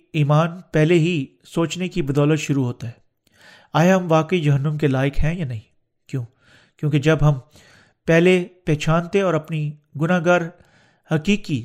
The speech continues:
ذاتوں کو مانتے، ہم بچ نہیں سکتے، بلکہ سچائی پر ایمان رکھتے ہیں کہ یسوع ہمارے گناہوں کے لیے ہمارے ذاتی خطا کی قربانی بن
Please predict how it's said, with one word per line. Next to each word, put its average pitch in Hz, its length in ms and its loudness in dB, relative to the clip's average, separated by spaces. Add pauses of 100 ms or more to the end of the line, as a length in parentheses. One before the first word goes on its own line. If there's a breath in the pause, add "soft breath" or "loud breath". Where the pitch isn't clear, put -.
(140)
ذاتوں 165 280 -2
کو 170 120 -6
مانتے، 123 400 -6 (140)
ہم 139 140 -6
بچ 151 220 -4
نہیں 147 200 -2
سکتے، 151 340 -6
بلکہ 135 340 -6 (480 soft breath)
سچائی 175 360 2
پر 190 160 -2
ایمان 139 300 0
رکھتے 131 280 -4
ہیں 160 140 0
کہ 170 120 -8
یسوع 147 420 -2
ہمارے 139 280 -2
گناہوں 139 280 -4
کے 175 120 -8
لیے 156 160 -2
ہمارے 139 260 -2
ذاتی 151 400 -4
خطا 156 340 -2 (520 loud breath)
کی 180 80 -2
قربانی 156 420 2
بن 131 140 -2